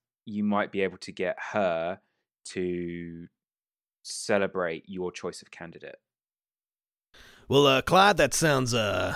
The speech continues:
Speaker 2: that sounds kind of fun. Hey, uh, how about we head on down to Madame Stouffville's playhouse and,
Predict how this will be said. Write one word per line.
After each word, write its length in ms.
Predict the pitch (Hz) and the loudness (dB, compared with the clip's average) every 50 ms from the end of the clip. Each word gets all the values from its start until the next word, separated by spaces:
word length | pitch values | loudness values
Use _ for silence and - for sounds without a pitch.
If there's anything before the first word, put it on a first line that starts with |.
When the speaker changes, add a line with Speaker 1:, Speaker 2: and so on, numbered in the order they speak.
| - - | -6 -6
Speaker 2:
that 120 | 110 120 | -6 -2
sounds 240 | - 208 170 131 - | 0 2 2 2 2
kind 180 | - 139 120 113 | 2 0 0 0
of 80 | - | -4
fun. 460 | - - 151 147 123 107 101 98 101 | 0 4 4 4 4 2 -2 -6 -8
Hey, 560 | - 127 131 131 127 123 123 123 123 120 120 117 | -6 -2 0 0 2 2 2 2 2 2 2 0
uh, 340 | 113 113 104 104 104 101 95 92 - - - - - | 0 0 0 -2 -2 -4 -4 -6 -8 -10 -14 -8 -4
how 80 | 123 | -4
about 260 | 135 135 139 131 120 104 | 0 2 0 0 0 0
we 200 | 120 117 110 110 | -2 -2 -2 -4
head 280 | - - 151 160 160 156 | -4 0 2 2 4 4
on 180 | 147 143 135 | 4 2 4
down 260 | 131 139 135 123 120 120 | 4 4 4 4 2 0
to 120 | - 113 | -2 -2
Madame 320 | 113 120 123 120 113 107 98 | 0 2 0 0 0 -2 -4
Stouffville's 600 | - - - 117 110 107 101 92 101 98 95 - | -4 -2 -2 -2 -4 -4 -6 -8 -8 -8 -8 -8
playhouse 600 | - 117 117 120 107 98 117 117 117 117 - - | -6 -4 -4 -2 -2 -2 -2 -2 -2 -2 -4 -4
and, 180 | 104 98 98 | -4 -6 -8